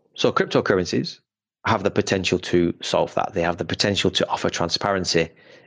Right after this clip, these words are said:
into a world which is a very old system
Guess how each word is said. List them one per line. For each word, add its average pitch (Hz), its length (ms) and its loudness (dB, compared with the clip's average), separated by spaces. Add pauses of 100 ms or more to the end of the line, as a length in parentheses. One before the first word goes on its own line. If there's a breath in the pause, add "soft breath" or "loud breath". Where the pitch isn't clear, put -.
(300 loud breath)
into 87 520 2
a 90 120 4
world 90 640 2 (240 loud breath)
which 90 240 0
is 85 120 -2
a 82 80 2
very 98 440 2
old 87 200 2
system 87 480 -4